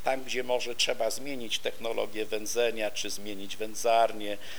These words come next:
żeby nie było takiej niskiej odległości tego paleniska, żeby to się działo przez dym. Tutaj istnieje wiele technologii, mamy świetne instytucje i pomożemy dostosować się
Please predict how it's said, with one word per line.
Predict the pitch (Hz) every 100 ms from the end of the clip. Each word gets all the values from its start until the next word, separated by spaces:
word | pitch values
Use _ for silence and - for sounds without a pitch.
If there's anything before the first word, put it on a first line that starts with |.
| -
żeby | - 101 107
nie | 107 110
było | 110 107
takiej | 104 107 - 107
niskiej | 107 113 - 110
odległości | 104 98 104 101 110 - 113
tego | - 107 104
paleniska, | - 107 104 104 110 - 110
żeby | 101 101 104
to | -
się | 107 107
działo | 95 107 107
przez | 107 - 104 -
dym. | 110 107 - - -
Tutaj | - 160 156 147
istnieje | 151 - 156 151 139
wiele | 147 143 139
technologii, | - 127 - 139 135 135 131
mamy | 131 123 127
świetne | - - 127 127 120
instytucje | 117 - 107 113 - 95 - - -
i | 143
pomożemy | 139 131 117 120 127 127
dostosować | 110 - 107 - 110 113 107
się | - 104